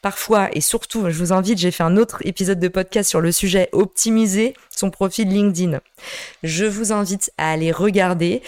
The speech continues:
euh, mais parfois, c'est un peu, euh, il y a des choses à améliorer.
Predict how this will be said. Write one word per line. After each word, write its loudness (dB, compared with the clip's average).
euh, 0
mais 0
parfois, -4
c'est -10
un -2
peu, 2
euh, 2
il -8
y -2
a -2
des -2
choses 0
à 2
améliorer. 2